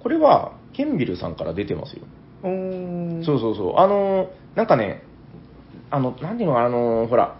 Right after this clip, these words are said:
Speaker 1: 台座で立てる厚紙製の、
Speaker 2: うん。
Speaker 1: あの、えー、人物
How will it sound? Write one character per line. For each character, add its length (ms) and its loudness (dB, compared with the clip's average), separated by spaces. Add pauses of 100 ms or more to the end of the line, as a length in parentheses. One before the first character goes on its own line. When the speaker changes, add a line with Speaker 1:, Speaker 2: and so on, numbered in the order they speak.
(200)
Speaker 1:
台 360 6
座 200 4
で 420 2
立 200 -4
て 120 6
る 300 4
厚 200 -4
紙 460 2 (460)
製 200 2
の、 260 4 (200)
Speaker 2:
う 40 -4
ん。 200 -2
Speaker 1:
あ 80 2
の、 320 -2 (480)
え 400 4
ー、 20 -10
人 400 0
物 140 -4